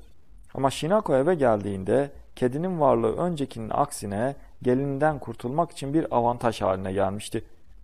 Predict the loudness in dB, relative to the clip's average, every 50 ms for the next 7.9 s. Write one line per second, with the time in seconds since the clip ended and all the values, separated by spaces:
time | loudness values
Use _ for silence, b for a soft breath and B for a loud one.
0 | -20 -20 -20 -20 -4 -2 -2 0 0 -2 2 2 4 6 6 4 4 4 2 2
1 | 2 2 -2 -4 -2 -2 -2 0 2 2 2 2 4 4 2 2 2 0 -2 -4
2 | -2 -4 -6 -6 -6 -10 -18 -20 -20 -20 -20 -20 -20 -10 4 6 8 8 8 6
3 | 4 2 2 0 0 -2 -2 -2 -2 -4 -12 -20 -20 -20 -4 4 4 4 4 6
4 | 4 2 2 2 -4 -4 -6 2 4 4 4 4 2 -2 0 2 2 2 4 4
5 | 6 6 6 6 6 2 -2 -4 -12 -20 -20 -20 -20 -20 -20 -20 -20 -20 -20 -20
6 | -20 -20 -20 -20 -18 -18 -20 -20 -20 -20 b b b b b b b b b b
7 | b b -4 -4 0 4 4 4 4 4 2 2 2 4 4 4 4